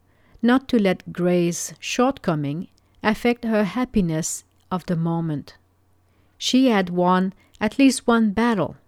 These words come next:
She took a stance in moving away from the master bedroom. She stuck to her words that she is no longer partisan to his miseries and will not allow him to ever use her as a punching bag.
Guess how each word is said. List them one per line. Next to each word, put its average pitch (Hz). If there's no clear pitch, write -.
She 294
took 294
a 202
stance 196
in 160
moving 240
away 196
from 165
the 160
master 175
bedroom. 160
She -
stuck -
to 220
her 202
words 185
that 165
she 156
is 151
no 190
longer 233
partisan 165
to -
his 165
miseries 202
and 165
will 160
not 160
allow 190
him 151
to -
ever 202
use 165
her 156
as 160
a 156
punching 147
bag. 139